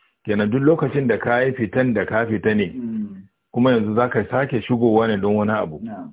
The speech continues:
Speaker 1: to, wannan za ka yi addu'a ɗin. Haka bayan gida.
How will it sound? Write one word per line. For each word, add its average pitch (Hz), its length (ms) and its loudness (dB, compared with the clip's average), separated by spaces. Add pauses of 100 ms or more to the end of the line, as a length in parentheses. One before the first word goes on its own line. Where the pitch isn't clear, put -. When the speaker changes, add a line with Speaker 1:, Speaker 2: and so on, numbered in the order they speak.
(140)
Speaker 1:
to, 98 120 -2
wannan 104 520 0 (140)
za 104 120 0
ka 101 120 -6
yi 90 380 -6 (340)
addu'a 92 440 -4
ɗin. 92 140 -8 (380)
Haka 131 260 -2
bayan 101 300 0
gida. 98 280 -2